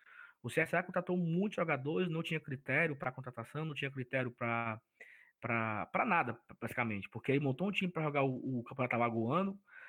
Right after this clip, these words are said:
praticamente montou um novo time pra jogar o Brasileiro. É, não sei se eles têm essa, essa, essa, esse dinheiro todo pra, pra ter feito todos esses investimentos. É, até tem uma notícia que, que surgiu hoje,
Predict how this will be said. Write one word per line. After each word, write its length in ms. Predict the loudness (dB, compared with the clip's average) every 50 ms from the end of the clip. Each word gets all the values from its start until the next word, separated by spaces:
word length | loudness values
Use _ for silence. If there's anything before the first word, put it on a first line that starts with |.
| -20 -20 -8 _
praticamente 520 | 0 2 2 2 2 2 2 2 0 0 0
montou 300 | 2 2 2 2 2 0
um 80 | 2
novo 320 | 2 2 4 4 4 4 2
time 260 | 0 0 0 0 0
pra 160 | 0 0 0
jogar 220 | 2 2 2 2 2
o 60 | 2
Brasileiro. 680 | 2 2 0 0 0 0 2 2 2 0 -2 -6 -8 _ _ -20 -20 -20 -20 -20 -20 -20 _ _
É, 420 | -2 0 0 2 2 2 0 0 -2 -4 -6 -6 -2
não 160 | 0 0 0
sei 240 | 2 2 2 2 4
se 140 | 4 4 4
eles 180 | 2 2 2
têm 220 | 0 -2 0 0 0
essa, 260 | 0 -2 -2 -4 -4
essa, 300 | -6 -6 -6 -4 -6 -6 -6 -8 -10
essa, 640 | -10 -8 -6 -6 -4 -4 -2 -2 -4 -4 -6 -6 -8 -10
esse 220 | -14 -12 -10 -8
dinheiro 400 | -2 0 4 6 8 8 6 4
todo 320 | 2 0 0 2 2 2 0
pra, 320 | -2 -2 -2 -2 -2 -4 -10 _ _ _ _ _ _ _ _ _ _ _ _
pra 140 | -6 -6 -4
ter 140 | -4 -6 -4
feito 240 | -2 -2 -2 -2 0
todos 200 | 0 0 0 0
esses 280 | -4 -6 -6 -10 -8
investimentos. 680 | -4 -4 -2 -2 -4 -4 -2 0 0 0 0 -4 -8 -20 -20 -20 -20 -18 -18 -20 -20 -12 -6
É, 140 | -4 -2 -2
até 180 | 0 0 0
tem 100 | 0 0
uma 80 | 0 -2
notícia 380 | -2 -2 -2 -4 -4 -6 -6 -8
que, 340 | -4 -2 2 2 2 2 0 -4
que 100 | -8 -8
surgiu 380 | -4 -2 -2 0 2 2 4 6
hoje, 440 | 6 6 6 6 4 2 -2 -6